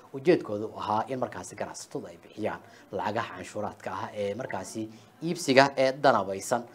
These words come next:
ee, taas oo mar kale keentay in, ee, bannaanbaxyo waaweyn ay ka dhacaan maanta magaalada Muqdisho. Waana maalintii labaad oo xiriir ah oo suuqa weyn ee Bakaaraha bannaanbaxyadan ay ka dhacayaan. Waxaa sidoo kale xiran goobo ganacsi oo ku yaalla, ee, magaalada Muqdisho, gaar ahaan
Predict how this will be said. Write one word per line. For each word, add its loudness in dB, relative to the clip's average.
ee, -2
taas 2
oo -10
mar -6
kale -6
keentay -8
in, -4
ee, -8
bannaanbaxyo -6
waaweyn -4
ay -14
ka -4
dhacaan -6
maanta 2
magaalada 6
Muqdisho. -10
Waana 0
maalintii -2
labaad 6
oo -2
xiriir 2
ah -6
oo -8
suuqa -6
weyn -6
ee -14
Bakaaraha -6
bannaanbaxyadan -8
ay -14
ka -10
dhacayaan. -4
Waxaa -4
sidoo -8
kale -6
xiran -6
goobo -2
ganacsi -10
oo -10
ku -12
yaalla, 0
ee, 0
magaalada 0
Muqdisho, -10
gaar -4
ahaan 0